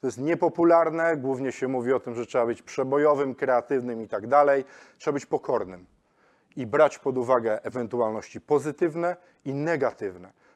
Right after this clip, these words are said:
To, że będzie dobrze, ale może się też okazać, że będzie źle. I wtedy będziemy brali odpowiedzialność.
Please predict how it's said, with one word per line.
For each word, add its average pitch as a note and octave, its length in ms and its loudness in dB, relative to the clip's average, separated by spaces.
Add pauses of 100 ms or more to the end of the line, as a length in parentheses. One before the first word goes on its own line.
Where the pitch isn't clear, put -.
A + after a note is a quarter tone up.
To, A2+ 120 -6
że A2+ 120 -4
będzie A2+ 320 -4
dobrze, C#3+ 580 0
ale A#2 220 0
może D3 360 -2
się C#3 100 -14
też - 200 -12
okazać, B2 360 -4
że A#2 100 -8
będzie A#2+ 260 -10
źle. A2+ 280 -10 (480)
I D3 80 -8
wtedy B2+ 340 -2
będziemy G#2+ 400 -8
brali G2 400 -6 (240)
odpowiedzialność. G2+ 840 -8